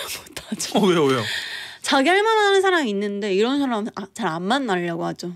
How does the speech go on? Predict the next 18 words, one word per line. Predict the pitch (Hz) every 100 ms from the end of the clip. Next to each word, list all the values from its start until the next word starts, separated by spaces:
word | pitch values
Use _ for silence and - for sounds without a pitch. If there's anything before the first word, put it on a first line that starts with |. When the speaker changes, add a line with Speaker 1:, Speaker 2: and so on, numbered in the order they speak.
| -
Speaker 2:
어, | 120 120 123 127 131 127 117 98 - - - - -
굉장히 | 127 135 120
궁금하네요, | 120 123 127 104 95
누군지. | 101 104 95 95 131 180
Speaker 1:
음. | 190 135
Speaker 2:
네? | 123 156 - - - - -
아니, | 165 160
연인과 | 131 190 226 220
데이트하면 | 202 185 196 202 185
어떤 | 127 - 262 254
데이트 | 196 180 160
좋아하나요? | 135 127 120 113 104 95
드라이브 | - 151 185 175 135
데이트 | 127 127 123 117
좋아하는지. | 113 110 101 95 87 - - - - _ _ _ _ _ _ -
Speaker 1:
하, | - - -
드라이브 | - 254 254 220
데이트 | 220 220 - - 214 202 196